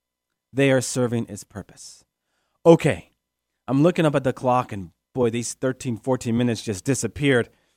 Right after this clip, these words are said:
I wanted to put an exclamation point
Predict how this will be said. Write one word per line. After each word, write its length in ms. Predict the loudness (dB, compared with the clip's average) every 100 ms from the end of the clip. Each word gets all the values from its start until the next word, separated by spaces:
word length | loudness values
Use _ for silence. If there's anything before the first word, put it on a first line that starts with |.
| _ _ _ _
I 140 | 0 2
wanted 500 | 4 4 4 2 -2
to 640 | 0 4 4 4 0 -6 -12 _ _ _ _ _ _
put 140 | 0 2
an 140 | 2 0
exclamation 840 | -8 -8 -4 -2 -2 -4 -4 -6
point 540 | -8 -12 -12 -14 _